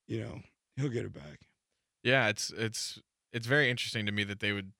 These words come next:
Speaker 2: put it up a, an interim belt so
Speaker 1: Yeah.
Speaker 2: quickly, and it's, like, not give him a
Speaker 1: Essentially,
Speaker 2: chance to
Speaker 1: essentially
Speaker 2: defend it
Speaker 1: say-,
Speaker 2: at least once.
Speaker 1: yeah, essentially Dana's saying, like, he didn't wanna,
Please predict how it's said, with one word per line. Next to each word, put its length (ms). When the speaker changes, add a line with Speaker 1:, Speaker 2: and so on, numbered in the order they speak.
Speaker 2:
put 180
it 100
up 420
a, 380
an 140
interim 400
belt 300
so 160
Speaker 1:
Yeah. 160
Speaker 2:
quickly, 600
and 220
it's, 260
like, 200
not 220
give 140
him 140
a 40
Speaker 1:
Essentially, 0
Speaker 2:
chance 200
to 60
Speaker 1:
essentially 320
Speaker 2:
defend 180
it 40
Speaker 1:
say-, 60
Speaker 2:
at 80
least 220
once. 380
Speaker 1:
yeah, 320
essentially 560
Dana's 400
saying, 320
like, 200
he 120
didn't 200
wanna, 420